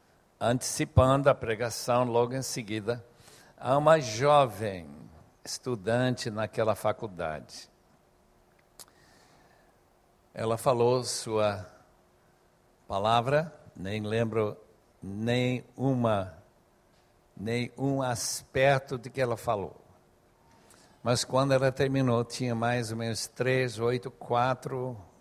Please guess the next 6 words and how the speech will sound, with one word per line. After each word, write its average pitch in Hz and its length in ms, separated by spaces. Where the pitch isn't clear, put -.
pessoas 123 640
querendo 120 400
falar 107 320
também. 92 420
E 123 80
assim 180 560